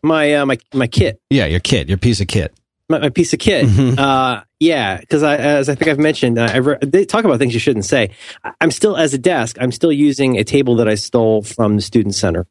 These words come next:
Speaker 1: in college, which is, which is a,
Speaker 2: It's like
Speaker 1: a
Speaker 2: a,
Speaker 1: good
Speaker 2: is it a door or something like that?
Speaker 1: No, no, no, no. It's a, it's a professional cafeteria table,
Speaker 2: <laughs>
Speaker 1: but you know, it's
Speaker 2: Professional.
Speaker 1: <laughs> it's perfect for misunderstanding Faulkner at, but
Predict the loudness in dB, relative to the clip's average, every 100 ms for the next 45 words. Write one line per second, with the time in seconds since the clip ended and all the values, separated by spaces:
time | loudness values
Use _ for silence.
0 | -6 -2 -2 -2 -6 -10 _ _ _ _
1 | _ _ _ _ _ _ -2 0 -2 2
2 | 0 2 2 4 4 2 2 4 2 2
3 | 0 0 0 0 2 2 2 2 0 -2
4 | -2 -2 -4 -4 -8 -12 -20 _ 0 2
5 | 4 2 -2 0 2 4 2 2 0 -2
6 | -2 -2 -2 0 -2 0 -4 -2 -2 0
7 | -2 -2 -2 -4 -4 -8 -12 -20 _ _
8 | _ -2 -2 2 2 4 2 0 0 -2
9 | -2 -4 -8 -10 _ -16 -6 -2 -2 0
10 | -2 -2 -6 -4 0 -2 0 -2 0 -2
11 | 0 0 0 0 0 0 0 2 2 0
12 | -2 -2 0 -2 -4 _ _ _ -4 0
13 | 0